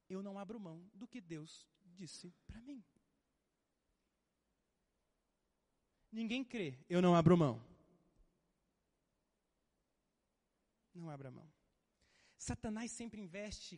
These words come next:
contra quem carrega em si a decisão de permanecer firmado nos propósitos de Deus. Tá sendo atacado, irmão, é batalha atrás de batalha, é porque Deus tem investido em você para fazer algo poderoso.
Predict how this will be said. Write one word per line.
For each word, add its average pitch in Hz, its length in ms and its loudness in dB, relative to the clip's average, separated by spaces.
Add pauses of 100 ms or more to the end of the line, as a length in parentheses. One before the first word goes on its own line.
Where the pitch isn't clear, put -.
(120)
contra 190 320 -10
quem 202 180 -10
carrega 160 480 -8
em 156 100 -6
si - 500 -6 (440)
a 165 100 -6
decisão 185 680 -4
de 175 100 -10
permanecer 170 580 -6
firmado 160 500 -8
nos 156 180 -12
propósitos 143 640 -10
de 127 120 -12
Deus. - 380 -20 (2000)
Tá 185 80 -16
sendo 202 200 -8
atacado, 170 460 -8
irmão, 135 280 -10 (440)
é 196 40 -6
batalha 170 480 -8
atrás 165 200 -6
de 160 80 -4
batalha, 156 560 -4 (920)
é 170 80 -10
porque 165 240 -6
Deus 160 180 -4
tem 165 160 -8
investido 156 400 -6
em 165 80 -6
você 147 480 -8 (640)
para 156 160 -8
fazer 151 260 -8
algo 151 160 -6
poderoso. 143 640 -10